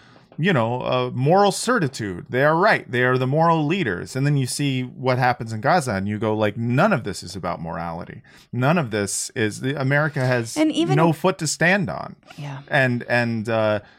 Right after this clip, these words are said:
Speaker 1: you see that, and I think it is
Speaker 2: I mean, uh, the
Speaker 1: pretty
Speaker 2: other thing
Speaker 1: fucking
Speaker 2: about
Speaker 1: clear.
Speaker 2: Russia, you know, we just said about Russia, it's just like,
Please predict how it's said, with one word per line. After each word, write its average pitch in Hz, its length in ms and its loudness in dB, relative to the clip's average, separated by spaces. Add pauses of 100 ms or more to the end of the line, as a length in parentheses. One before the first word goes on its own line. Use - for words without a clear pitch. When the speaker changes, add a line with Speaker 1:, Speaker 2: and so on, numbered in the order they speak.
(240)
Speaker 1:
you 117 120 -2
see 127 920 -2
that, 123 680 0 (140)
and 120 580 -2
I 123 140 0
think 123 280 -4
it 117 120 0
is 110 420 -4 (100)
Speaker 2:
I 320 60 2
mean, 339 160 4
uh, - 60 -4
the - 80 2
Speaker 1:
pretty 330 180 4
Speaker 2:
other 403 120 2
thing - 100 4
Speaker 1:
fucking 359 80 0
Speaker 2:
about 339 180 2
Speaker 1:
clear. 392 180 0
Speaker 2:
Russia, 302 320 2
you 254 80 2
know, 247 120 4
we 240 80 0
just 254 200 -2
said 262 120 0
about 226 100 2
Russia, 220 300 0
it's 190 100 -2
just 196 160 -6
like, 190 240 0